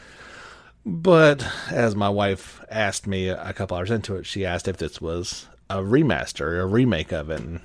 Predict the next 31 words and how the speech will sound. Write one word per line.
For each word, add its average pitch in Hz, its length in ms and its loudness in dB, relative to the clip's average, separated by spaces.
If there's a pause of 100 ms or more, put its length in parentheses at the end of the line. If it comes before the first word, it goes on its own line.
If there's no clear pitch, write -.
of 95 120 -10
course 80 280 -8
I 76 60 -8
had 80 60 -10
to 85 80 -10
say - 160 -8
yes. 107 400 -2
You 123 160 2
can 135 220 0
tell 120 840 4 (380)
it's 110 200 -2
not 104 540 0 (340)
been 107 200 4
made 98 180 4
from 95 140 -2
the 95 80 0
ground 85 360 -2
up. - 280 -8 (720)
And 117 400 2 (1000)
I've 131 240 2
kinda 151 200 2
noticed 123 260 4
in 98 100 -2
spots, - 560 -6
it - 160 -10
kinda, 160 540 0 (1200)
it 120 60 -2
looks 135 200 4
like 123 140 2
there's 117 200 4
some 87 280 -4